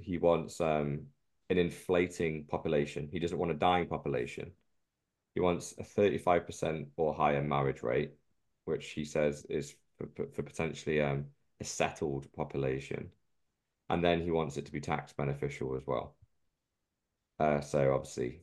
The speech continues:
you know, most Western countries, when you are buying things with your Bitcoin,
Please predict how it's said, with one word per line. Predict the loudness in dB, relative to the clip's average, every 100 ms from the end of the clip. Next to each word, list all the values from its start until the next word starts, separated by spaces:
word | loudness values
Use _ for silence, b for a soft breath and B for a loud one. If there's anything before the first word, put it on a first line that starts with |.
| -12
you | -10
know, | -10 -12 -2
most | 0 0 0
Western | -2 -2 -6
countries, | -4 -4 -4 -2 -2 -4 -10 -18 _ _ _ _ _
when | -2 2
you | 6
are | 10 10
buying | 10 8 8 4
things | 2 2 -2
with | 0
your | 0
Bitcoin, | 0 -2 -2 -2 -4